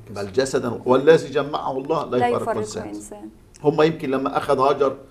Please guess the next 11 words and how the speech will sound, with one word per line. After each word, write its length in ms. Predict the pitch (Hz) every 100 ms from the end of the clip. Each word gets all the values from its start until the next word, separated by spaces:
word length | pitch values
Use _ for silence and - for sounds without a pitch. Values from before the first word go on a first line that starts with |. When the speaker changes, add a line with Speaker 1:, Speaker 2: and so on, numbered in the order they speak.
| _ _
Speaker 1:
فرق، 440 | - 143 120 120 127
لكن 200 | - 117
ربنا 340 | 113 135 135
ما 120 | 135
فرقش. 560 | 139 139 - - - -
Speaker 2:
مم. 200 | 226 233 226 - - -
تمام. 240 | 202 196 - - - - - -
Speaker 1:
وظل 460 | 110 127 156 165 143
الله 420 | 120 110 139 151 - - _ 113
مص-، 300 | 120 117 - - - 107 - 113
مصر 420 | 117 - 165 190